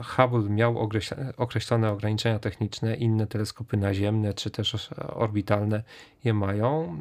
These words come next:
Oczywiście Webb też je posiada, ale przesuwa granice tego, co możemy, tego, jak, e, daleko, głęboko w czas jesteśmy w stanie i przestrzeń zerknąć. W związku z czym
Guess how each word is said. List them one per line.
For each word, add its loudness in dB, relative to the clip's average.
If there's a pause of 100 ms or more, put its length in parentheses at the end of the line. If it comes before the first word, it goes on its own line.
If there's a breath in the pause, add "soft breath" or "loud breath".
Oczywiście 0
Webb 2
też -4
je -6
posiada, -4
ale -4
przesuwa -2
granice -4 (440 loud breath)
tego, -2
co 0
możemy, 0 (240)
tego, 0 (440 loud breath)
jak, 0
e, -4
daleko, -2 (920)
głęboko 2
w -10
czas -2
jesteśmy -2
w -8
stanie 0 (100)
i -8
przestrzeń -2 (400 loud breath)
zerknąć. -2 (100)
W -16
związku 0
z -4
czym 2